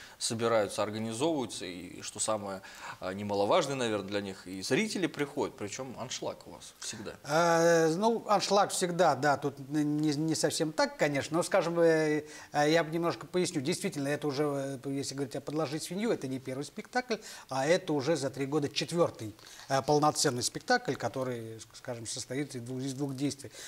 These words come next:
Speaker 2: Да, до этого было три спектакля. Первая была комедия, э, «Мамуля», вторая была, э, такая более высокая комедия «Его донжуанский список», и дальше уже была такая у нас,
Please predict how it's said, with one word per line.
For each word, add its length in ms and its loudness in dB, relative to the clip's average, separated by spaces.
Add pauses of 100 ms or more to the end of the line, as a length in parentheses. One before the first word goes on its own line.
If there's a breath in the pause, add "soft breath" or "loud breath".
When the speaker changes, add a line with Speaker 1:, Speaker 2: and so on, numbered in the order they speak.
(140 loud breath)
Speaker 2:
Да, 160 6
до 100 2
этого 200 2
было 140 4
три 180 0
спектакля. 580 -2
Первая 300 0
была 260 -4
комедия, 1040 -2 (320 loud breath)
э, 160 -2
«Мамуля», 440 2
вторая 640 2
была, 600 0 (440 loud breath)
э, 300 -2
такая 240 -8
более 260 -2
высокая 440 -6
комедия 340 -4
«Его 220 -2
донжуанский 520 -4
список», 460 -2
и 300 -2
дальше 360 -2
уже 160 -4
была 220 -4
такая 300 -6
у 20 -6
нас, 200 -8